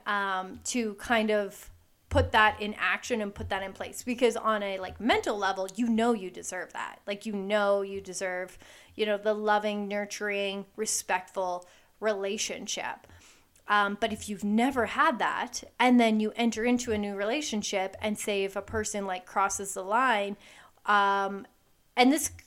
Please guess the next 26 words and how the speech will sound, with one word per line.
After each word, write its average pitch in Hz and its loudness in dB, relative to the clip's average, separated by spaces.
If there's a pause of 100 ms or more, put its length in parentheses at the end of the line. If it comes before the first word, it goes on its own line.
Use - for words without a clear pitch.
(140)
like, 208 -2
not 254 -2
even, 208 -6
like, 175 -12
a - -8
serious 202 -4
relationship, - -14
like, 190 -12
this 240 -4
could - -4
be, 202 -6
like, 180 -6
in 190 -8
the 180 -10 (540)
premature, 240 2
premature, 202 -4
like, 180 -6
just - -14
talking 175 -8
phases, - -12 (400)
and 233 4
they 214 4
say 233 4
something 220 4
that's, 202 -2
like, 190 0